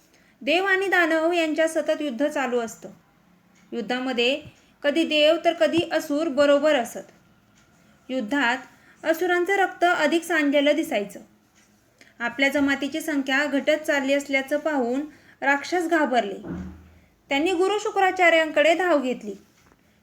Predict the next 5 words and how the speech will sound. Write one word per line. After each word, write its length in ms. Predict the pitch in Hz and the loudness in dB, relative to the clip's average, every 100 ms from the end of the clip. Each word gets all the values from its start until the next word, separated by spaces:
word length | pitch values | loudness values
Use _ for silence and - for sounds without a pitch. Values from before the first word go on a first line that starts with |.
| - | -14
शुक्राचार्यांनी 840 | 262 262 285 294 277 269 262 254 | -6 0 2 2 2 2 0 -2
ओळखलं, 600 | 302 285 277 269 226 254 349 - - _ | 0 2 2 0 -2 -2 -2 -6 -20 _
परिस्थिती 500 | 285 311 330 339 381 | 0 2 2 -2 -4
चिंताजनक 640 | 381 381 339 339 330 339 320 | -2 0 4 4 4 0 0
आहे. 220 | 269 208 | -2 -2